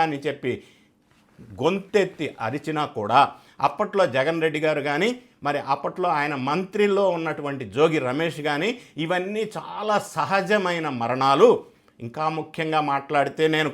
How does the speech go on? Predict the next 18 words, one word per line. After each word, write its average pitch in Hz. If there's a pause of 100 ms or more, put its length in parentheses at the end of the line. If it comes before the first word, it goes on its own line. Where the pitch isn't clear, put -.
కొన్ని 147 (140)
పచ్చి 190 (100)
నిజాలు 208
చెప్తా, 160
మీరు 143
కూడా 127
వినాలా. 113 (380)
వాళ్ళు 127 (100)
మాట్లాడిన 147 (120)
మాటలు 147
ఏంటంటే, 131 (360)
జంగారెడ్డిగూడెంలో 180 (120)
నెలకి 202 (120)
తొంభై 190
మంది 202
చచ్చిపోతారు, 165 (640)
సహజ 220 (100)
మరణాలై, 190